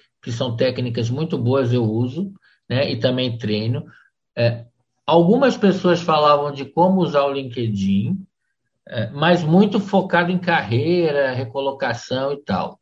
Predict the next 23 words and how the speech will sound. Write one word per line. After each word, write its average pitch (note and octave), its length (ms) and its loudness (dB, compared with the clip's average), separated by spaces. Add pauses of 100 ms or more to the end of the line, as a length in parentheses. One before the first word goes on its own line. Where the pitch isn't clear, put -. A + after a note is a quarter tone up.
Tinha F#3+ 220 2
pouca A#3+ 520 4
gente F3 340 -2
falando D3 320 -2
de C#3+ 100 -8
LinkedIn C3+ 560 -4
pra D#3 240 0
vendas. F#2 680 -4 (640)
É, - 180 -4
e G3 140 8
menos A3+ 560 6
ainda F#3+ 500 4
que A3 160 -4
unisse G3+ 500 2
esses G3 260 -6
dois F3+ 340 0
universos, D#3+ 840 0 (420)
é, A#2 260 -2
vendas D#3+ 840 4
e, F#3 200 4 (340)
e F3 100 2
rede E3+ 280 2
social. F3 580 -4